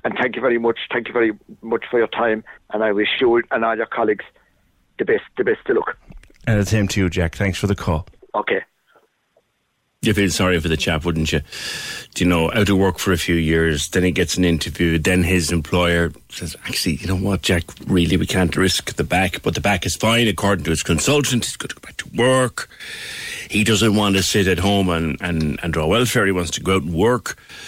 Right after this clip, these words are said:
Speaker 2: You would feel sorry for him, wouldn't you? And that big gap in his C V, we've talked to how many recruitment people have we spoken to on the opinion line who will say, "That's a, that's a, that's a problem, that big gap in the C V." I'll throw something out here that might be a bit unbalanced or a bit,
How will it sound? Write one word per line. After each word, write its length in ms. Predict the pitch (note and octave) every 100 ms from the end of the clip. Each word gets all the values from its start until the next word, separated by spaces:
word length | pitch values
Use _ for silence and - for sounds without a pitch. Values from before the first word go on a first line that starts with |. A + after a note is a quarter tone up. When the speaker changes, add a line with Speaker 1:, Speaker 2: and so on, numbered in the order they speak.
| - - - - _
Speaker 2:
You 160 | G2+ A2
would 180 | C#3+ A#2+
feel 160 | A#2+
sorry 300 | G2+ G#2 F2+
for 160 | E2 D#2+
him, 80 | D2+
wouldn't 260 | F#2 F#2
you? 60 | -
And 100 | G2+ G#2+
that 160 | F2+
big 200 | C#3 A2+
gap 260 | B2+ A#2+ A#2+
in 80 | G#2
his 140 | F#2+
C 200 | - G#2
V, 240 | F2+ A2 A2+
we've 220 | G2 F2
talked 300 | B2+ C3 -
to 80 | A2
how 140 | C#3+
many 220 | D#3 D#3 C#3
recruitment 760 | A#2+ - B2 - G#2+ F2+ - - - - _
people 360 | A#2 A2 F#2 E2+
have 120 | D#2
we 60 | F2
spoken 420 | - A2 - E2
to 100 | E2
on 80 | D#2+
the 140 | D#2
opinion 360 | D#2 G#2+ G#2+ E2
line 220 | C2 C2+
who 160 | D2+ D#2+
will 140 | D#2+
say, 220 | - A1+
"That's 300 | - - -
a, 40 | - -
that's 200 | - -
a, 160 | - -
that's 160 | G2
a 40 | F#2
problem, 420 | A#2+ B2+ G2+ D2
that 180 | D#2+ D2
big 180 | E2+
gap 300 | E2 E2 - - - - - - - - -
in 180 | E2 D#2+
the 80 |
C 240 | D#2 D#2+ D2+
V." 300 | D2+ C2+ C2+ _ _ _ _ _ _ - - - - - _ _ _ _ - -
I'll 100 | A#2
throw 220 | G#2+ F3+
something 320 | A#3 C4+ A3 F#3
out 200 | D#3+ B2
here 180 | B2+
that 160 | A2 F#2+
might 180 | A#2 F#2
be 100 | A2
a 40 |
bit 160 | A2 A2+
unbalanced 720 | G#2 G2 G2+ D#2+ D#2 - -
or 60 | F#2
a 60 |
bit, 180 | F2+